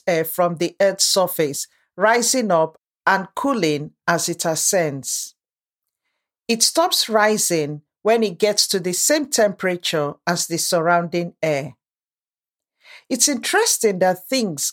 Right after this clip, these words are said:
getting heated at ground level is what creates perfect conditions for soaring.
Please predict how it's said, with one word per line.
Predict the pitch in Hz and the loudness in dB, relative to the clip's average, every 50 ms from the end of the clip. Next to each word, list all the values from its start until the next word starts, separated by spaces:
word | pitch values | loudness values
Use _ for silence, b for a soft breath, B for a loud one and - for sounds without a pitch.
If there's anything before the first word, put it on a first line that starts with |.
| _ - | _ -2
getting | - 226 240 240 240 - 262 226 | 0 0 0 0 -2 -2 -2 -4
heated | 220 - - 226 226 220 226 - 185 160 156 156 | -6 -6 -6 -4 -4 -2 0 2 2 2 2 2
at | - 175 170 147 | 0 0 0 0
ground | - 196 208 214 208 190 180 | 2 2 2 2 2 0 0
level | 185 180 180 143 139 151 139 135 135 _ _ _ _ _ _ | 0 0 0 0 -4 -6 -6 -6 -8 _ _ _ _ _ _
is | 185 165 - | -2 -2 2
what | 202 214 226 220 220 | 2 2 2 2 0
creates | - - - 202 196 202 - - | -6 -2 0 0 0 0 -2 -4
perfect | - _ - 220 220 214 - 226 214 214 - - | -4 _ 0 0 2 2 2 0 0 0 -4 -10
conditions | - - 180 175 160 - 208 233 226 - - 180 160 147 139 147 - - - _ _ _ | -2 -2 -2 -2 -2 -4 -4 -2 -2 -2 0 -2 -2 -2 -2 -6 -6 -6 -8 _ _ _
for | - - 180 | -2 -2 0
soaring. | 175 - - - 190 170 165 156 151 147 135 135 135 | 0 0 0 2 2 2 2 0 0 -4 -6 -8 -12